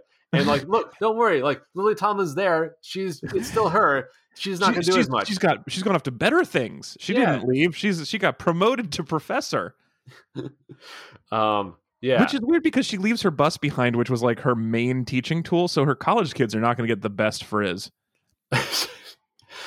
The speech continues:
Speaker 1: Yeah, I, that's a good point. Um,
Speaker 2: I
Speaker 1: what
Speaker 2: just assume it's 'cause we can't afford Lily Tomlin. I added that part, but I
Speaker 1: No,
Speaker 2: just
Speaker 1: no, she,
Speaker 2: assume
Speaker 1: she's in twenty-six episodes. She's there.
Speaker 2: Is she really?
Speaker 1: That, I mean, that,
Speaker 2: So then
Speaker 1: that's
Speaker 2: why
Speaker 1: her.
Speaker 2: did they get rid of her?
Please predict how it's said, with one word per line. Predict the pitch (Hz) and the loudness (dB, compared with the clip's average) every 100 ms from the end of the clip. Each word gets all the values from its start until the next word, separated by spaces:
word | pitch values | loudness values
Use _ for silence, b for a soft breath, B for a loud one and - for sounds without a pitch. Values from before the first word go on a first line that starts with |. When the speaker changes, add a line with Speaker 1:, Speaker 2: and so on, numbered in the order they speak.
| B B B | B B B
Speaker 1:
Yeah, | - 113 143 220 | -16 -8 -4 0
I, | 190 113 151 - - | 2 2 2 -2 -8
that's | 156 - | -6 -4
a | |
good | 151 123 101 | 0 0 0
point. | 165 240 110 - - | -4 -2 -2 -4 -2
Um, | 123 127 127 127 117 | 2 4 4 2 -2
Speaker 2:
I | - _ | -10 _
Speaker 1:
what | 127 135 180 | -2 2 4
Speaker 2:
just | 359 202 | 2 0
assume | - 202 | 0 0
it's | 156 | 0
'cause | 151 | 0
we | 143 | 0
can't | 131 123 | 2 -2
afford | 127 120 | 2 0
Lily | 110 104 | 0 -4
Tomlin. | 117 101 95 | -4 -4 -4
I | 104 | -4
added | - 107 101 98 | -2 -2 -2 -2
that | 98 | -4
part, | - 95 90 | 0 -2 0
but | 101 92 | 0 0
I | 110 | 2
Speaker 1:
No, | 220 | 2
Speaker 2:
just | 330 | 2
Speaker 1:
no, | 277 285 | 0 0
she, | |
Speaker 2:
assume | 220 - - _ - | 0 -2 -6 _ -12
Speaker 1:
she's | - 285 | -6 -2
in | 233 | 0
twenty-six | - 208 208 269 | 0 0 -2 -2
episodes. | 285 240 107 101 | -4 -2 -2 -2
She's | 190 | -2
there. | 240 302 - | -2 0 0
Speaker 2:
Is | 349 | -2
she | - - 311 147 123 | -2 -10 -10 -12 -10
really? | 165 277 415 494 381 - | -8 -6 -6 -8 -14 -4
Speaker 1:
That, | 208 202 | -2 2
I | |
mean, | 214 | 2
that, | 214 | 2
Speaker 2:
So | |
then | 208 | 0
Speaker 1:
that's | 202 | 0
Speaker 2:
why | 311 | 0
Speaker 1:
her. | 381 | 2
Speaker 2:
did | |
they | 381 349 | 2 0
get | 359 339 | 0 0
rid | 415 | 0
of | 403 | 0
her? | 214 147 110 104 | 0 0 0 -4